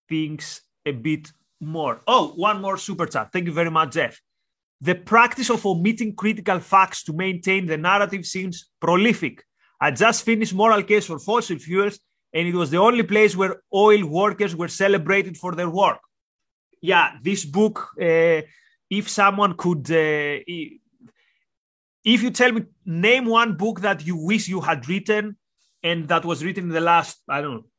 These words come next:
twenty years, The Moral Case for Fossil Fuels would be that. It's, it's a great book, and it's a book that has actually changed, uh, changed minds. Okay. Thank you, Jeff, for your contributions.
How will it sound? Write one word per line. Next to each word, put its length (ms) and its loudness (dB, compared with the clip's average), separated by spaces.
twenty 340 0
years, 400 0
The 180 -10
Moral 260 -4
Case 260 -8
for 120 -12
Fossil 340 -10
Fuels 380 -6
would 320 -4
be 140 -2
that. 240 0
It's, 300 -10
it's 180 -10
a 60 -10
great 420 -4
book, 280 -4
and 140 0
it's 140 -8
a 40 -6
book 220 -4
that 120 -2
has 260 -4
actually 640 -2
changed, 460 -4
uh, 300 -2
changed 320 -6
minds. 440 0
Okay. 360 0
Thank 260 2
you, 100 -2
Jeff, 360 2
for 380 0
your 280 -4
contributions. 760 -4